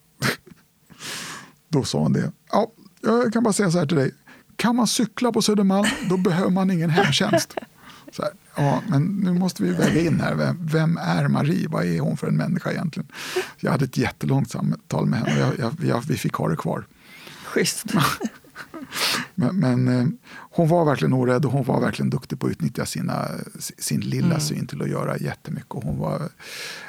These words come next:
Speaker 1: en väldigt peppande person och väldigt drivande person. Det var, var en s-, en stark människa, en s-,
Speaker 2: Mm.
Speaker 1: starkt lysande människa. Och jag kände alltid att hon hade ganska bråttom. Och sen i efterhand har jag tänkt att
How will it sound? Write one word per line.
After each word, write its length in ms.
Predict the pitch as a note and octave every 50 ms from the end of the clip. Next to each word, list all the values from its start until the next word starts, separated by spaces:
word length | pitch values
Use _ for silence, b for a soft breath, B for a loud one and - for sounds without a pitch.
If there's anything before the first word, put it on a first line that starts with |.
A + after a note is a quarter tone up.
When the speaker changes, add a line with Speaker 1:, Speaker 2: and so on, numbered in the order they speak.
| B B
Speaker 1:
en 120 | - F3
väldigt 360 | F3+ F#3 D3+ C3 B2+ - - - _ _ _ _ _
peppande 580 | - F3+ - - _ - D3+ D#3+ E3+ E3 D#3+ F3+ - F3+ G#3 - _ _ _ _
person 360 | - D#3+ C#3 - - - C#3+
och 120 | C#3+ B2 C#3+
väldigt 200 | C#3+ A#2+ A#2 -
drivande 680 | C3+ D3+ C3 D3 C#3 E3+ D#3+ - - - C#3+ D3+ E3
person. 340 | - - B2 - - - D#3
Det 60 | C3+
var, 140 | C3 C3+ A#2+ A#2+
var 280 | - - - - -
en 40 | D#3+
s-, 180 | D3+ - - - -
en 80 | G#3 G3
stark 380 | - - - - F#3+ C3+ -
människa, 360 | E3+ D3+ D#3 D#3+ F3 D#3 - -
en 80 | E3
s-, 120 | - - - - - -
Speaker 2:
Mm. 140 | F#3 F3+ - - G#3 G#3 G3+
Speaker 1:
starkt 360 | - B2+ C3 - - - -
lysande 320 | D#3 D3+ C#3 C#3+ D3 C#3+ D3
människa. 260 | D3+ D3 C3+ C3+ D3
Och 260 | D3+ D3+ D3+ C#3+ B B B B B B B B B B B B B B _ -
jag 120 | - D3
kände 260 | - G3 D3+ - -
alltid 180 | - - - -
att 120 | - - -
hon 160 | E3 B2+ B2
hade 220 | B2 C3 D#3+ D#3
ganska 280 | E3 - - - - -
bråttom. 480 | - C#3 D#3 C#3 - - - D#3+ D3 C#3
Och 160 | B2+ B2+ - -
sen 220 | - - - F3+
i 40 | F3+
efterhand 340 | D3+ - - - E3 F#3 -
har 40 | E3+
jag 60 | C#3
tänkt 220 | - D#3+ D3+ B2 -
att 280 | B2+ B2 - - -